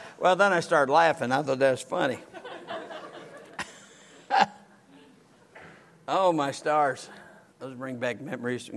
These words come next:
There's a lot of things you can laugh about now you couldn't laugh about at the time. You know what I mean? Uh, but I'd say, "Lord, I, I don't like this.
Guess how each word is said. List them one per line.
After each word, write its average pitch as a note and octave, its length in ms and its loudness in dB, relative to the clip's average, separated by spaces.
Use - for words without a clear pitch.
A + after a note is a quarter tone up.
There's A3 180 0
a B3 40 -2
lot F#4+ 140 6
of - 60 -6
things E3+ 220 -4
you E3 60 0
can D3+ 100 0
laugh D#3 220 2
about D3 320 2
now G3+ 160 0
you C#3 200 -4
couldn't C#3+ 260 -2
laugh D#3 180 -2
about A#2 300 -4
at G2+ 100 -12
the G#2 80 -18
time. A2 320 -4
You A#2+ 80 -6
know C#3 140 -2
what C#3+ 100 -4
I C#3 40 -4
mean? C3+ 260 -6
Uh, C#3 460 -2
but B2+ 80 -14
I'd D#3 180 -4
say, C#3 180 -2
"Lord, C#3 300 -2
I, C#3 140 -4
I C#3+ 140 -2
don't A#2+ 200 -10
like A#2+ 260 -12
this. G2+ 420 -18